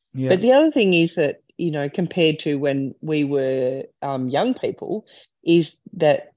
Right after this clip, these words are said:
Speaker 2: social media didn't exist then, you know, so you
Speaker 1: Yeah, the
Speaker 2: wouldn't,
Speaker 1: distraction.
Speaker 2: you wouldn't pick up a phone, whereas
Speaker 1: No.
Speaker 2: that, the bloody phone will buzz.
Speaker 1: Yeah.
Speaker 2: Yeah, but I, I don't, I don't fall for it anymore. I'm not
Speaker 1: No.
Speaker 2: falling for that shit.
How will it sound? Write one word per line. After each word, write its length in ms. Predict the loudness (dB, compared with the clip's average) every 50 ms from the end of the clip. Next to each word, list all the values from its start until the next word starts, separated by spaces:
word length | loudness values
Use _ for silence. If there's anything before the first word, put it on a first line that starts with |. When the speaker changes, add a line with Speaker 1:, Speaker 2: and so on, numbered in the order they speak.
| -14
Speaker 2:
social 380 | -6 0 2 2 2 2 0 -2
media 360 | 0 2 2 2 2 2 0
didn't 240 | 0 0 -2 -2 -2
exist 380 | -4 -6 -8 -10 -10 -10 -10 -12
then, 340 | -12 -10 -10 -10 -12 -12 -10
you 100 | -6 -4
know, 160 | -2 -2 -2 -2
so 120 | 0 0
you 100 | 2 2
Speaker 1:
Yeah, 40 | 4
the 20 | 4
Speaker 2:
wouldn't, 200 | 2 2 0 -2
Speaker 1:
distraction. 520 | -6 -8 -6 -6 -6 -6 -6 -6 -2 2
Speaker 2:
you 80 | 2 4
wouldn't 200 | 4 4 4 4
pick 140 | 4 4 4
up 140 | 4 2 2
a 80 | -2
phone, 760 | -2 0 -2 0 0 0 -2 -2 -4 -4 -6 -6 -6 -8 -8 -4
whereas 320 | 0 2 4 6 6 4
Speaker 1:
No. 60 | 2
Speaker 2:
that, 140 | 0 -4 -4 -6
the 260 | -6 -4 -4 -4 -4 _ _ _ _ -6
bloody 260 | -4 -2 -2 -2 -4
phone 300 | -4 -4 -2 -2 -2 -2
will 80 | -4 -4
buzz. 540 | -4 -4 -4 -2 -2 -4 -4 -6 -10 -16 _ _ _ _ _ _ _ _ -10
Speaker 1:
Yeah. 220 | -8 -8 -8 -8 -10 _ _ _ _ _ _ _ _ _ _ -12
Speaker 2:
Yeah, 160 | -10 -10 -10 _ _
but 140 | -8 -6 -6
I, 140 | -6 -6 -6 -8
I 120 | -8 -8 -8
don't, 320 | -8 -8 -8 -8 -10 -10 -10
I 80 | -8 -6
don't 260 | -6 -6 -6 -8 -10 -12 _ _
fall 280 | _ -6 -6 -6 -6 -6
for 240 | -6 -2 -2 -2 -2
it 60 | -2
anymore. 460 | -4 -6 -6 -6 -6 -8 -8 -10 -12 -14 _ _ _ _ _ _ _ -2
I'm 120 | 0 2
not 180 | 4 2 2 2
Speaker 1:
No. 60 | 2
Speaker 2:
falling 280 | 2 4 4 4 4 2
for 120 | 4 4 2
that 220 | 2 0 -2 -8
shit. 320 | -12 -10 -8 -8 -8 -10